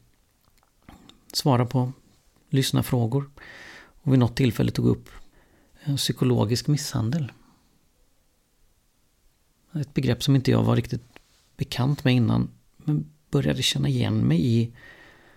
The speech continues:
det som berättades. Tänkte kanske inte jättemycket mer på det då, förrän senare när jag vid något tillfälle satt och läste på mig, hittade checklister, om man säger så, på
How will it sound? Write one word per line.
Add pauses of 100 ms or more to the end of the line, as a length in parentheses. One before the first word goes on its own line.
(1700)
det
som
berättades. (2000)
Tänkte
kanske
inte
jättemycket
mer
på
det
då, (240)
förrän
senare
när
jag
vid
något
tillfälle
satt
och
läste
på
mig,
hittade
checklister,
om
man
säger
så,
på